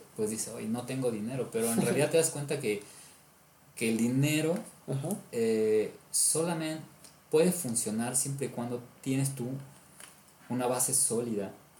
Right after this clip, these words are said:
Speaker 1: ¿no? De, y, eh, tienes tú toda una, todo un plan de negocios.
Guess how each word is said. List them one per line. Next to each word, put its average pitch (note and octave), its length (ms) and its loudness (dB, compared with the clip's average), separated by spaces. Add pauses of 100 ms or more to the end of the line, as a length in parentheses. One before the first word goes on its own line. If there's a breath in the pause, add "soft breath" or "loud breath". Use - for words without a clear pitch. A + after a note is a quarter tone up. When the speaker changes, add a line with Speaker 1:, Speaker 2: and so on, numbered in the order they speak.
Speaker 1:
¿no? A2+ 320 -6
De, A2 100 -2
y, G#2 360 -4
eh, G#2+ 220 -2
tienes A2 220 -2 (200)
tú A2+ 280 -2 (120)
toda A2+ 180 0
una, A2+ 440 -2 (320)
todo A2+ 140 0
un A#2 80 0
plan A2+ 260 0
de A2+ 80 0
negocios. G2+ 560 -2